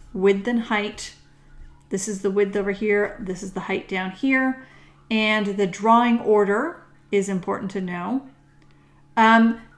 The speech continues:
and then there are syntax issues that we will talk about in the, um, in a next video where we talk about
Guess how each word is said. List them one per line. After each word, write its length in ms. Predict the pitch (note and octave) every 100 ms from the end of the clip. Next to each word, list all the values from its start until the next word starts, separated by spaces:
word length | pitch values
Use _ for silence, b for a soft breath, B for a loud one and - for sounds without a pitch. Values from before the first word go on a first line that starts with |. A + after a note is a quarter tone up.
| _ -
and 220 | A#3 B3
then 420 | B3+ B3 B3 B3+ -
there 360 | A3+ A#3 A#3+ -
are 420 | A3+ A3 A3 A3+
syntax 640 | - C4 B3+ A#3+ G#3 -
issues 400 | G#3 G3 G#3 F#3+
that 240 | G3 F#3+ G3
we 140 | F#3+
will 160 | F#3 F#3
talk 260 | G3 F#3
about 320 | G3+ F3+ F#3 -
in 360 | G3 F#3 F#3+ - _
the, 600 | G#3+ G3+ F#3+ F3+ F3+ F3+ -
um, 300 | G3 F3+ F3+
in 260 | - F#3 - -
a 80 | F#3+
next 360 | A#3 A#3 -
video 540 | - G#3 G3 F#3+ F#3+ F#3+ B B B
where 140 | A3 A3
we 100 | A3
talk 240 | A#3 A3+
about 340 | A3 G#3 -